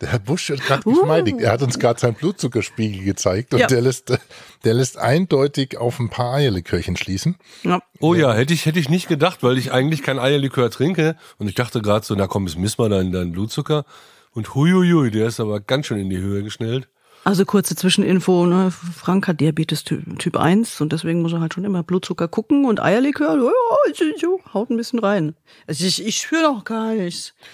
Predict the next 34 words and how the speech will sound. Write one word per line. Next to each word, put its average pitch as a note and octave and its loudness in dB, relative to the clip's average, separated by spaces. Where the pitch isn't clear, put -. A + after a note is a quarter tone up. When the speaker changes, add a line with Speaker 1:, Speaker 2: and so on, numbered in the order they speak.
Speaker 1:
Macht A2 -2
Speaker 2:
Ich A#3 -4
Speaker 1:
nix. A2 0
Speaker 2:
spür E4+ -4
Speaker 1:
Wir - 0
haben B2+ 0
Speaker 2:
nichts. A#2 -2
Speaker 1:
Mittwochmorgen C#3+ 0
um A2+ 0
neun B2+ 2
Uhr B2+ 4
dreißig. - 0
Speaker 2:
<laughs> E3 -4
Speaker 1:
Nein, D3 0
wir C#3 4
Speaker 2:
Prost! E4+ 2
Speaker 1:
sind, G#3+ 0
wir C3+ 2
sind, D#3 2
wie, D3 0
wie D#3 2
ihr C#3+ 4
vielleicht C3+ 0
in C3+ 0
der B2+ 0
vorherigen A#2+ 0
Episode A2+ -2
gehört G#2+ 2
habt, B2+ -2
wir G#2+ 0
sind B2+ -2
in A2+ 0
einer G#2 2
saftigen A#2 0